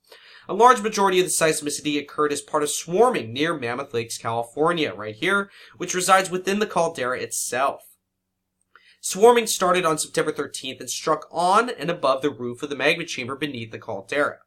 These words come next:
The swarm was also nonlinear in formation and looks more like fluid flow rather than tectonic activity. Also, for a few months prior to September, seismicity was slowly growing for the caldera. For example,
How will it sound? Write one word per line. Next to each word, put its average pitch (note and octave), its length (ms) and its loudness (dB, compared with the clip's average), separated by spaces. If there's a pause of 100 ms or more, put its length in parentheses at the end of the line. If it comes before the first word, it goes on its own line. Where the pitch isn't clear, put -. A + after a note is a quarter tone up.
(400)
The D3+ 80 -8
swarm G3+ 320 2
was G3+ 140 0
also G3+ 320 0
nonlinear G3+ 680 2
in F3 80 -6
formation E3+ 560 -4
and C3 80 -10
looks E3 220 -4
more C#3+ 180 -2
like C#3 220 -4
fluid D4+ 400 0
flow B2+ 400 -4
rather A#2 320 -2
than C#3 160 -8
tectonic A2+ 460 -10
activity. A#2+ 640 -8 (600)
Also, G#3 280 4
for F3+ 200 -2
a E3 60 -2
few F#3 240 -4
months F3+ 280 0
prior F3 280 2
to E3+ 120 -6
September, F3 480 -2
seismicity E3 640 -4
was E3+ 220 -4
slowly G#3 520 0
growing F#3 440 2
for D#3+ 120 -6
the D3 80 -8
caldera. E3+ 760 2
For B2+ 180 -4
example, F#3+ 640 0